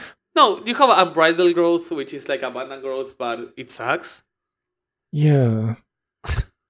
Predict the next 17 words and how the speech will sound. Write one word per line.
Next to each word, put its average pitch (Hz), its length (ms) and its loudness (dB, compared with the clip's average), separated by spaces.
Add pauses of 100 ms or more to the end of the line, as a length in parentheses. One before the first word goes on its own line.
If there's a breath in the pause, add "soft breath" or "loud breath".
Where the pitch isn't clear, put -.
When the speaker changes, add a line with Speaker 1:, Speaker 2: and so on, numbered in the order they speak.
(140)
Speaker 2:
So 170 200 4
Chained 254 240 2
to 277 60 4
the 254 100 6
Rocks, - 640 2
<sighs> - 40 -20
I - 680 -2
mean, 208 240 6
in 233 120 2
a 330 60 0
weird 240 380 4
way, 190 260 6
Chained 196 300 2
to 196 60 2
the 180 100 4
Rocks 165 360 2
already 165 360 4